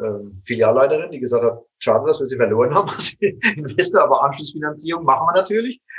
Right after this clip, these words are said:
Nur, die können nicht Neugeschäfte aufleben lassen. Das war für mich natürlich uninteressant, deswegen habe ich das Objekt dann abgezogen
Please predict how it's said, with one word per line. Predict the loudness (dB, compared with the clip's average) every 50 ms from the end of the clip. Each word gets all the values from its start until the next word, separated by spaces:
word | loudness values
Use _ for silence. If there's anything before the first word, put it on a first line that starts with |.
| -6
Nur, | -2 0 2 4 4 2 0 -2 -8 -16 _ _
die | -10 -6
können | -4 -4 -2 -2 -4
nicht | -4 -6 -6 -4 2
Neugeschäfte | 2 4 4 4 2 0 0 0 0 -2 -4 -6
aufleben | -6 -8 -8 -8 -8 -8 -8 -4
lassen. | 0 0 0 0 -2 -6
Das | -4 0
war | 0 0 0
für | 0
mich | -2 -4 -4
natürlich | -4 -4 -4 -4 -4
uninteressant, | -4 -2 -2 -2 -2 -2 -2 -2 -4
deswegen | -4 -4 -4 -4 -2
habe | -2 -4
ich | -4
das | -4 -4 0
Objekt | 0 0 2 2
dann | 0 -2
abgezogen | 0 -2 -4 -4 -6 -6 2 4 4 4 4 2 -4